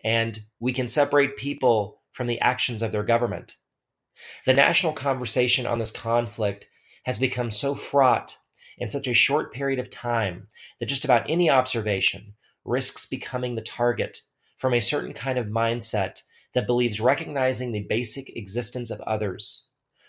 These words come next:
will lead to giving up a mile of survival for an inch of humanity. I was astonished by some of the responses to President Biden's Oval Office address to the nation last week. He made it clear that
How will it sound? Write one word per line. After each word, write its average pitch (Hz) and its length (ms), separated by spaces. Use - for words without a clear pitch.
will 117 120
lead 120 240
to 117 80
giving 127 360
up 117 260
a 110 100
mile 120 360
of 113 100
survival 107 720
for 117 140
an 110 100
inch 113 240
of 104 100
humanity. 101 640
I 139 120
was 151 140
astonished 147 580
by 120 100
some 127 180
of 123 60
the 123 60
responses 117 880
to - 80
President 123 360
Biden's 110 680
Oval 120 300
Office 113 360
address 110 380
to - 80
the 104 80
nation 107 360
last 92 300
week. 95 320
He 139 120
made 131 180
it 120 140
clear 131 360
that - 260